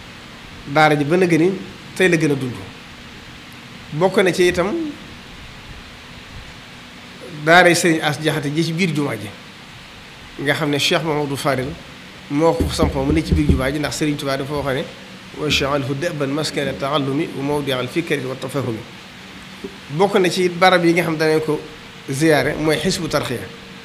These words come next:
ndax Hizbu Tarxiya alali Serigne Touba la, te ku fa, ku fa dem da nga xam li nga xam ne yoon mu réalisé na ko. Bokk na ci réalisation yi danañ leen wan raay bi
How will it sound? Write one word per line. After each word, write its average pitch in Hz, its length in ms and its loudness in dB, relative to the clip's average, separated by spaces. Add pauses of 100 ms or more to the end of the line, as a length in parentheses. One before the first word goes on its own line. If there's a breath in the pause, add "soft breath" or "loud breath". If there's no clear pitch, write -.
ndax 123 160 -2
Hizbu 147 180 -2
Tarxiya 127 340 -2 (840)
alali 160 260 6
Serigne 143 260 2
Touba 120 240 -6
la, 110 100 -8 (680)
te 160 80 -2
ku 165 140 -2
fa, 180 140 2 (100)
ku 175 80 -4
fa 180 120 6
dem 160 220 4 (720)
da 147 120 4
nga 156 120 4
xam 131 300 0 (340)
li 143 140 -2
nga 156 100 2
xam 143 180 -2
ne 127 140 -2 (720)
yoon 143 240 4
mu 131 180 0
réalisé 135 420 0
na 117 60 -10
ko. - 120 -14 (100)
Bokk 196 240 2
na 175 80 4
ci 160 180 0 (1080)
réalisation 165 720 6
yi 160 120 4 (140)
danañ 175 300 6
leen 170 140 6
wan 156 240 2 (320)
raay 147 280 4
bi 117 120 -6